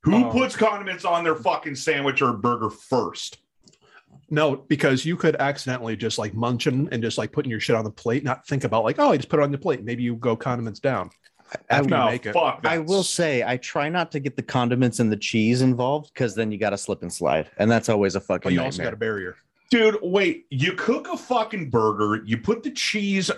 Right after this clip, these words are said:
Speaker 1: at the end of the cooking on the barbecue so the cheese melts down,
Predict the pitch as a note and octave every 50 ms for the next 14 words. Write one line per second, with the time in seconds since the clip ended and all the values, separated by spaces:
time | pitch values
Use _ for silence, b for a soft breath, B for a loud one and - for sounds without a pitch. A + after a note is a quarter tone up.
0 | - - C#3+ C#3 C#3 C3+ B2+ B2 - C#3 D3 D#3 E3 F3 F3+ F#3+ F#3+ - - -
1 | D3 D3 C3+ B2+ C3 C3 - - D3+ C#3 - - D3+ C#3 C3+ - B2+ C3+ C#3 D3
2 | D3+ C#3+ C3 B2+ A#2+ A2 G#2+ G2+ G2+ G2 - - G#2+ G#2 G#2 - A2 G2+ F#2 -
3 | - - D3+ D#3+ D3+ C#3+ D#3 D3+ C#3+ C#3 - - B2+ A#2 A2+ A2+